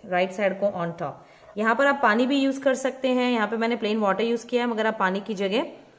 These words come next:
स्लरी भी यूज़ कर सकते हैं मैदे की और, आ, आ, पानी की। ठीक है, फिर इसके अंदर मैं भर दूंगी मसाला।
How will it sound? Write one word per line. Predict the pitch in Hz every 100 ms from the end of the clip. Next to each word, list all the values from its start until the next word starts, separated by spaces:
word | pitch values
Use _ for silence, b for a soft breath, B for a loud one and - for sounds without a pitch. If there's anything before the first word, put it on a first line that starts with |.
| B _
स्लरी | - 196 190 220
भी | 214
यूज़ | 180 165
कर | - 165
सकते | 175 165
हैं | 190
मैदे | 190 165 175
की | 170 220
और, | 285
आ, | - 185
आ, | - - 170 160
पानी | 156 170 151 151
की। | - - - _ _ _ -
ठीक | 220 226
है, | 220 B B B B B -
फिर | 269
इसके | - 226 - 269
अंदर | 214 214 233
मैं | 240 214
भर | 196 185
दूंगी | 202 214 240 254 254 - -
मसाला। | 196 190 175 196